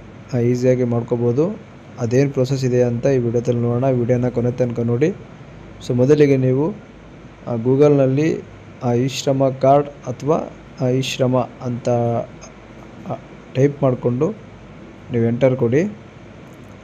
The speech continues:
ಎಂಟರ್ ಕೊಟ್ರೆ ಫಸ್ಟ್ ಒನ್ನೇ ಬರುತ್ತೆ, ಓಂ ಈ ಶ್ರಮ ಅಂತ ಸೈಟು, ಅದನ್ನು ಓಪನ್ ಮಾಡ್ಕೊಳ್ರಿ. ನೆಕ್ಸ್ಟ್ ಇಲ್ಲಿ,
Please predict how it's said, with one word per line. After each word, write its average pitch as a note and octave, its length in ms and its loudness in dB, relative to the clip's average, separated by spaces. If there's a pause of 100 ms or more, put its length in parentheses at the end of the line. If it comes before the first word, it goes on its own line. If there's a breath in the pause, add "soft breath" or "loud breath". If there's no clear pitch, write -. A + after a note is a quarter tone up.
(1080)
ಎಂಟರ್ C3 240 0
ಕೊಟ್ರೆ C3 260 0
ಫಸ್ಟ್ C3 300 -4
ಒನ್ನೇ C3+ 160 2
ಬರುತ್ತೆ, B2+ 440 0
ಓಂ C#3+ 360 4 (180)
ಈ C3+ 80 2
ಶ್ರಮ C3 320 0
ಅಂತ B2 240 -4
ಸೈಟು, B2 440 -2
ಅದನ್ನು B2+ 360 0
ಓಪನ್ B2+ 340 0
ಮಾಡ್ಕೊಳ್ರಿ. A#2+ 500 -2 (2000)
ನೆಕ್ಸ್ಟ್ - 260 -4
ಇಲ್ಲಿ, D#3 340 2